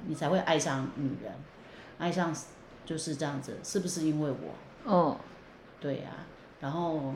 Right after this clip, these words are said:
Speaker 1: 当然啦，医生就是到最后一直跟我讲，讲，讲说，“这个不是，这是你的选择。”后来我发觉你的选择好像，你自从跟我讲的时候，你永远也没变啊，你也没从来说什么爱上一个男生啊。我，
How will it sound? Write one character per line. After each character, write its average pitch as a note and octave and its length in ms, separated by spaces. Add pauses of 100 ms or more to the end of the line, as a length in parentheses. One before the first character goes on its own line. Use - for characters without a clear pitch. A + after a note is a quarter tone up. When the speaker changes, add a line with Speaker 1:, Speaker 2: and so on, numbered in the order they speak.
(380)
Speaker 1:
当 A3 120
然 F3 140
啦， E3 140
医 F#3+ 100
生 F#3 240
就 F#3 100
是 D#3 380 (640)
到 F3 180
最 - 300 (120)
后 F#3 120
一 G3 80
直 E3 140
跟 D#3+ 140
我 D3+ 100
讲， B2+ 240
讲， B2 220
讲 B2+ 120
说 D3 220 (160)
，“这 F3 80
个 D3+ 60
不 C3+ 180
是， C3+ 240
这 C3 160
是 D3+ 120
你 C3+ 120
的 B2+ 80
选 D3+ 180 (120)
择。” - 100 (480)
后 F#4 80
来 D4+ 80
我 D#3+ 100
发 F#3 200
觉 C#3 340
你 E3 100
的 D#3+ 80
选 C#3+ 240
择 C#3 160
好 C#3 160
像， D#3 240 (1300)
你 F3+ 100
自 A#3 140
从 F3+ 180 (120)
跟 F3+ 180
我 D#3+ 80
讲 C#3+ 240
的 D#3+ 80
时 - 80
候， C3 80 (380)
你 F#3+ 180
永 G3+ 200
远 F#3 140
也 C#3+ 60
没 C#3 220
变 C3+ 340
啊， F#2 180
你 G#3 120
也 F3 60
没 D#3 180
从 C3+ 240
来 B2+ 120
说 C#3+ 160
什 C#3 140
么 C3+ 160
爱 D3+ 80
上 C3+ 240
一 - 20
个 C3+ 100
男 - 140 (100)
生 - 200
啊。 - 160 (180)
我， D#3 240